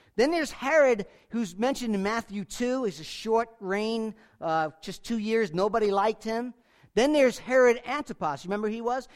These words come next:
He was the one that Jesus said, "You go tell that fox."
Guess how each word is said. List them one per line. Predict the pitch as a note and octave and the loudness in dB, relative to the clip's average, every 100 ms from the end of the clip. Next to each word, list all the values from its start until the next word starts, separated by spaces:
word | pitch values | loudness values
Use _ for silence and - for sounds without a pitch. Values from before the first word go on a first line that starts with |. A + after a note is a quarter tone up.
| - | -4
He | B3+ | 0
was | C#4+ | 2
the | B3+ | 4
one | B3 | 2
that | G#3+ D3+ | 2 -2
Jesus | G#3+ A3+ G#3 | -4 -6 -4
said, | G#3+ F#3+ C#3+ _ _ _ | 2 2 0 _ _ _
"You | F#3 A3+ | -2 2
go | A#3 | 4
tell | - G3+ | 4 2
that | E3+ D3+ | 2 -2
fox." | - C#3+ A#2+ - - - | -2 -2 -4 -10 -10 -10